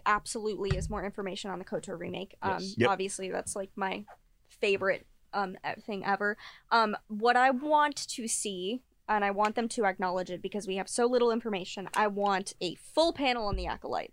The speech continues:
Speaker 1: I wanna know what's
Speaker 2: Yeah.
Speaker 1: happening. I wanna know
Speaker 2: Yes.
Speaker 1: who the cast is. I wanna know how this ties into the rest of the High Republic. Um, I want that. I want, like, a High Republic panel just in general because, um, y-, y-, they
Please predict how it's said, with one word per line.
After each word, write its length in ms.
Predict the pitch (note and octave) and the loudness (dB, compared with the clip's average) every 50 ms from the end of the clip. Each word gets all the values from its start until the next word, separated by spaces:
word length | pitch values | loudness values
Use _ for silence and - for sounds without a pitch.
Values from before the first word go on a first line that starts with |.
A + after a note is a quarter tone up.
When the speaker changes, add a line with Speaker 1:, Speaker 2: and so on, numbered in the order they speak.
| _ - | _ -2
Speaker 1:
I 60 | G3+ | 0
wanna 200 | G3+ G3+ G3 F#3+ | 0 2 0 0
know 100 | F#3+ F#3 | 0 4
what's 100 | F#3 - | 6 8
Speaker 2:
Yeah. 140 | G#2 G#2 - | 8 8 10
Speaker 1:
happening. 500 | - D#4 D#4+ - F4 D#4 D4+ D4+ D4 C4+ - | 10 8 8 6 4 4 4 2 2 0 0
I 60 | - | 2
wanna 180 | - G3 G3 F#3 F#3 | 4 6 6 6 6
know 60 | F#3 | 4
Speaker 2:
Yes. 120 | F#3+ G3+ | 4 4
Speaker 1:
who 80 | G#3+ G3 | 2 2
the 80 | - - | 0 0
cast 360 | - D4+ C#4+ C#4+ C#4+ - C#4 | 2 4 4 4 4 2 2
is. 200 | C4+ B3+ B3 A#3+ - | 4 4 4 4 2
I 80 | G#3 | 2
wanna 180 | G#3+ G#3+ G#3 G#3 | 2 2 0 0
know 240 | G3+ G3 F#3 F#3+ F#3+ | 0 0 0 0 0
how 200 | - - A3+ B3+ | 4 4 4 4
this 160 | B3 C4+ B3 - | 4 2 -2 2
ties 240 | - B3+ A#3+ A#3 | 4 4 4 4
into 260 | A#3+ A#3 A3 G#3+ - A3+ | 2 0 2 2 0 0
the 60 | G#3 | 2
rest 220 | G3+ A3 A#3+ - - | 0 0 0 0 -2
of 60 | A3+ | -4
the 80 | A#3 | -2
High 100 | A#3 A3 | -2 -2
Republic. 580 | G3+ G3 G3+ - - F#4 F4 F4+ F4+ F4+ - - - - - - - - - - - - | -2 -2 -4 0 0 2 4 4 4 4 0 -14 -18 -16 -14 -12 -12 -12 -12 -12 -4 2
Um, 180 | - A#3 G#3+ - | 4 4 6 6
I 80 | - G#3+ | 4 4
want 280 | G#3 G#3 G#3 G#3 - - | 4 2 0 0 2 6
that. 380 | C4+ C#4+ E4 F4 F4 - - - | 8 8 8 8 6 2 -2 0
I 100 | - G3+ | 2 2
want, 260 | A3+ G#3 A3 A3 G3 G#3 | 4 4 4 2 2 2
like, 140 | G#3 F#3+ F#3 | 0 0 0
a 40 | F3 | 0
High 160 | - - G#3+ | 2 2 2
Republic 600 | G3+ F#3+ F#3+ - - - C#4 B3 C#4 C4+ C4+ - - | 4 4 2 0 4 4 6 6 6 4 4 0 -4
panel 600 | - - C4+ C#4 C#4 C#4 C#4 C#4+ C#4 C#4 D4 C4 | 0 4 6 6 8 8 8 8 8 8 6 6
just 280 | - A#3+ A3+ - - G#3+ | 4 2 2 2 2 0
in 120 | F3 G3 | 0 4
general 380 | - A3+ G#3+ A#3+ C4 C4 B3+ B3+ | 4 6 6 6 6 6 6 6
because, 360 | A#3+ A#3+ - A3 G3+ G3 - - - - - - - - - | 4 4 4 4 4 4 2 -2 -6 -10 -10 -10 -8 0 4
um, 340 | G#3+ G#3+ G3 G3 G3+ E3+ - - - | 6 8 8 6 4 0 -4 -10 -8
y-, 180 | - A#3+ A#3+ - - | -2 0 0 0 0
y-, 480 | G3 - - E3+ - - - - - - - - - - - - - - - - | -4 -6 -6 -6 -8 -8 -12 -14 -16 -16 -20 -20 -18 -18 -18 -18 -20 -20 -10 -6
they 280 | A#3 A3+ D4+ F4+ G4+ | 2 4 6 8 8